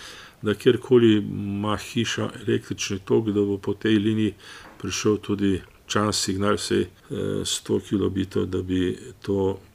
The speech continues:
bilo možno delati tudi od doma, kajti ko je bil covid, ko so otroci delali od doma, je bilo marsikje to težko. Žled nam je naredil nekaj škode, ko sem ga že omenil,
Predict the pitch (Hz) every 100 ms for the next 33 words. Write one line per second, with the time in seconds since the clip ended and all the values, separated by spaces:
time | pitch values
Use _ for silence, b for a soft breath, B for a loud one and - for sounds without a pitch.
0 | - 98 95 113 127 113 98 110 110 95
1 | - 107 98 95 95 B B B 95 87
2 | 113 123 110 - 110 98 107 95 - B
3 | B B - - 101 98 - 117 110 -
4 | - - - 101 - - 104 - - 101
5 | 101 98 95 92 110 107 101 - B B
6 | B - 98 101 107 101 - 95 95 92
7 | 92 92 - - - - - - 110 131
8 | - 107 98 98 101 110 101 98 - -
9 | 139 127 110 110 - 107 104 107 104 110
10 | 110 104